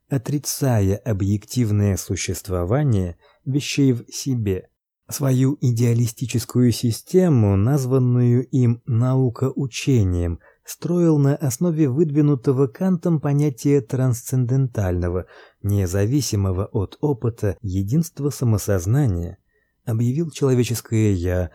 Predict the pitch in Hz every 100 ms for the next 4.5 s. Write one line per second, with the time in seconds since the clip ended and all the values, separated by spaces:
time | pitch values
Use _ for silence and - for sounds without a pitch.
0 | _ - 104 107 131 123 - 127 123 120
1 | 117 127 131 92 90 - - - _ _
2 | _ - - 131 143 135 139 127 151 143
3 | - - 90 - 107 131 - 95 - 95
4 | - 147 120 98 -